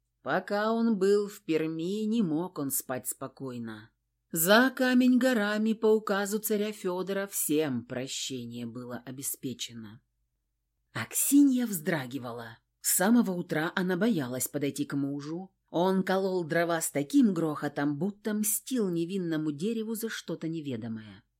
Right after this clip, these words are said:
Аксинья звала к столу, улыбалась, окликала, муж хранил молчание. Женщина вышла на крыльцо. Солнце целовало лучами смуглые плечи и спину Григория.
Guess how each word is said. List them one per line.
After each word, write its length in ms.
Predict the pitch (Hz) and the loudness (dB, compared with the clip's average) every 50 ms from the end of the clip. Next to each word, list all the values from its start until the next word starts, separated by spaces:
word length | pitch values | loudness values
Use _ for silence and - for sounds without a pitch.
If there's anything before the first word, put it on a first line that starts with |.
| _ _ - | _ _ -6
Аксинья 540 | 127 151 - - - 311 320 302 247 208 175 | -6 -4 0 2 6 8 8 8 8 6 4
звала 320 | 151 160 160 160 185 240 | 2 0 0 2 2 0
к 80 | 240 - | 0 -2
столу, 560 | - - - 151 143 143 139 151 165 190 208 | -2 -2 0 -2 -2 -2 -2 -2 -2 -2 -2
улыбалась, 840 | - 226 226 247 247 190 135 135 143 151 175 196 196 214 214 - - - | -2 0 2 4 4 2 2 0 -2 -2 -2 -2 -2 -2 -2 -2 -2 -2
окликала, 800 | 233 240 226 220 214 - - 151 147 165 180 190 202 220 226 226 | -2 -2 0 -2 -2 -2 -2 -2 0 0 0 0 -2 -2 -2 -2
муж 500 | 208 180 170 165 170 175 180 175 - - | -2 0 0 0 0 -2 -4 -8 -10 -12
хранил 600 | - - 214 214 220 196 165 156 151 156 160 160 | -10 -8 -6 -4 -4 -2 -2 -2 -2 -2 -2 -4
молчание. 1040 | 156 156 165 175 175 - - - 123 113 107 104 101 101 95 90 82 71 60 - _ _ _ _ _ _ _ _ _ _ - | -4 -4 -6 -6 -8 -10 -10 -8 -8 -8 -10 -10 -12 -12 -12 -12 -14 -16 -16 -18 _ _ _ _ _ _ _ _ _ _ -4
Женщина 540 | - 156 247 302 302 302 - 294 302 302 220 | 2 6 8 8 8 8 6 6 6 6 6
вышла 300 | 208 220 - - 233 220 | 4 0 0 0 2 2
на 100 | 220 220 | 2 0
крыльцо. 640 | - 226 240 226 220 - - - 135 117 117 117 - _ _ _ _ _ _ _ _ - | 0 -2 -2 -2 -2 -4 -4 -4 -4 -6 -8 -10 -16 _ _ _ _ _ _ _ _ -4
Солнце 540 | - - - 208 196 190 175 160 - 180 | -2 2 4 4 6 4 4 2 0 0
целовало 540 | 160 - 185 185 180 180 175 180 170 165 165 | 0 2 2 4 4 2 2 0 -2 0 0
лучами 480 | 165 180 170 - - 208 185 165 165 165 | 0 0 -2 -2 0 0 0 2 2 2
смуглые 520 | 160 - 190 180 180 170 160 165 156 156 | 0 0 0 0 0 0 0 2 0 2
плечи 420 | - - 156 160 160 156 - - 160 | 2 0 0 0 0 0 -2 -6 -6
и 140 | - 160 | -4 -4
спину 420 | 143 - - - - 262 226 175 151 | -4 -4 -4 -2 0 0 2 2 2
Григория. 800 | 143 156 151 143 143 147 147 143 135 135 135 127 123 131 143 | 0 0 -2 -4 -2 -2 -4 -2 -4 -6 -8 -10 -12 -14 -18